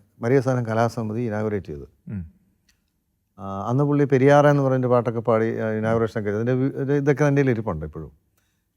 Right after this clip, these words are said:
Speaker 1: പിന്നീട്, ആ, സംഭവിച്ചത് ഒരു സ്റ്റേജ് പ്രോഗ്രാം ആണല്ലോ.
Speaker 2: ഉം.
Speaker 1: ഇപ്പൊ ഇവര് പറയുന്ന പള്ളിയിൽ പോയി പറയാ, പെരുന്നാളിനൊരു പ-,
Speaker 2: ഉം.
Speaker 1: ഗാനമേള. ഞാൻ പറഞ്ഞു,
Speaker 2: ഉം.
Speaker 1: "അത് നടക്കുകയില്ല." കാരണം
Speaker 2: ഉം.
Speaker 1: ഈ ഒന്നാമതെ, ഈ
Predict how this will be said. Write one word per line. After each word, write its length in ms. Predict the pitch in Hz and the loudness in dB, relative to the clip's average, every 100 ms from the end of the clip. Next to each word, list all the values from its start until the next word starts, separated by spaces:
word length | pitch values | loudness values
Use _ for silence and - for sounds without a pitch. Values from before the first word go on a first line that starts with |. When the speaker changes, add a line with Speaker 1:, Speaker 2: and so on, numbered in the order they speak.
| - | -2
Speaker 1:
പിന്നീട്, 340 | 123 156 156 165 165 - - | 2 4 6 6 4 0 -2
ആ, 340 | 143 139 135 | 0 2 2
സംഭവിച്ചത് 760 | 127 131 135 135 127 120 117 - _ _ _ _ _ _ 113 | 2 0 2 0 2 0 0 -2 _ _ _ _ _ _ -8
ഒരു 140 | 117 | -6
സ്റ്റേജ് 300 | - 117 147 | 0 2 4
പ്രോഗ്രാം 400 | 160 165 156 135 | 6 6 6 4
ആണല്ലോ. 300 | 104 87 73 - | 0 -4 -8 -12
Speaker 2:
ഉം. 60 | 92 | -14
Speaker 1:
ഇപ്പൊ 760 | - _ _ _ _ _ 113 | -14 _ _ _ _ _ -6
ഇവര് 200 | 107 135 | -2 2
പറയുന്ന 400 | 156 147 147 156 | 2 2 2 0
പള്ളിയിൽ 520 | 143 127 143 147 151 | 2 2 4 2 2
പോയി 220 | 135 135 120 | 0 0 2
പറയാ, 300 | 113 113 123 | 2 2 0
പെരുന്നാളിനൊരു 720 | 127 123 135 143 143 135 117 | 0 0 2 4 4 2 0
പ-, 120 | 110 | 0
Speaker 2:
ഉം. 60 | 101 | 0
Speaker 1:
ഗാനമേള. 480 | 104 107 107 92 90 | 0 -2 -2 -4 -4
ഞാൻ 160 | 123 | -6
പറഞ്ഞു, 220 | 147 147 | -4 -2
Speaker 2:
ഉം. 100 | 143 | -2
Speaker 1:
"അത് 80 | 139 | -2
നടക്കുകയില്ല." 400 | 123 107 101 82 | -2 -4 -4 -6
കാരണം 240 | 98 101 117 | -6 -6 -6
Speaker 2:
ഉം. 140 | 123 - _ _ _ _ - | -6 -8 _ _ _ _ -12
Speaker 1:
ഈ 100 | 110 | -8
ഒന്നാമതെ, 540 | 104 104 120 139 143 143 139 139 - | -6 -2 0 2 2 2 0 -2 -6
ഈ 460 | 131 117 107 104 | -8 -10 -10 -12